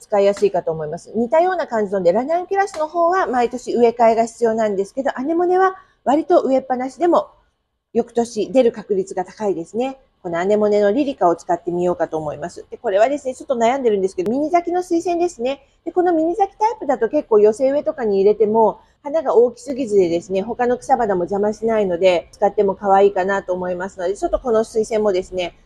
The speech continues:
使えたら使ってみようかと思ってます。宿根草のクモマグサ。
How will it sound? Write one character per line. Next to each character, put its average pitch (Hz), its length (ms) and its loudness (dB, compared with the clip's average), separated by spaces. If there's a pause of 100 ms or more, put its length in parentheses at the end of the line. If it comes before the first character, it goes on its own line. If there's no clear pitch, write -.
(100)
使 - 180 2
え 202 60 4
た 202 120 2
ら 190 120 2
使 - 140 -2
っ 185 80 2
て 185 120 -4
み 190 100 0
よ 190 100 0
う 190 40 -2
か 185 100 -2
と 165 120 -4
思 180 140 -2
っ 180 60 -6
て 170 80 -4
ま 165 140 -6
す。 - 160 -12 (420)
宿 - 200 -12 (120)
根 311 160 0
草 294 220 -6
の 349 200 0 (200)
ク - 80 -10
モ 311 140 2
マ 349 180 2
グ 247 80 4
サ。 - 220 -2